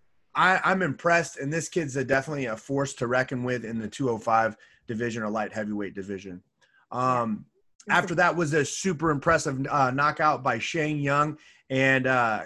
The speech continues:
Speaker 1: Colleen. Shane Young knocks out Colleen in a minute. Or no, Colleen knocks out Shane Young, my bad, in a minute and nineteen seconds of the first round. Did you see that one?
Speaker 2: God. I feel like I only caught, like, main card fights then. I really didn't.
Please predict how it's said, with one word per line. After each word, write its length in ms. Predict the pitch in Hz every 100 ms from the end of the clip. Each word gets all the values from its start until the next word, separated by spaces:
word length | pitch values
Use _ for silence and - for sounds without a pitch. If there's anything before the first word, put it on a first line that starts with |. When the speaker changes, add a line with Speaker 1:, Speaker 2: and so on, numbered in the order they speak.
| -
Speaker 1:
Colleen. 540 | 143 139 147 165 170 107
Shane 280 | - 147 151
Young 220 | 151 151
knocks 260 | 143 139 156
out 320 | 143 123 -
Colleen 360 | 143 143 156 156
in 340 | 143 139 131
a 140 | 117 120
minute. 580 | 123 131 147 156 156 _ _ _ _ -
Or 120 | 160
no, 140 | 180 151
Colleen 460 | 175 214 240 190 -
knocks 280 | 170 160 175
out 160 | 143
Shane 340 | - 165 147 139
Young, 180 | 123
my 140 | 135 190
bad, 340 | 139 131 139 _ _ -
in 160 | 147 139
a 60 |
minute 300 | 135 165 165
and 80 | 131
nineteen 300 | 143 139 135
seconds 260 | 127 131 123
of 60 |
the 80 | 110
first 280 | - 120 120
round. 200 | 117 107
Did 40 |
you 60 | 127
see 160 | - 185
that 200 | 180 160
one? 300 | 196 185 139 _ _ _ 220 -
Speaker 2:
God. 160 | 175 - - -
I 80 | 370
feel 200 | 370 480
like 240 | 508 440
I 20 | 415
only 200 | 415 415
caught, 260 | 381 381
like, 140 | 381 294
main 340 | 294 339 339
card 280 | 330 311 -
fights 500 | 151 180 - - - 285
then. 280 | 226 202
I 120 | 185 208
really 300 | 240 254 226
didn't. 380 | 240 392 127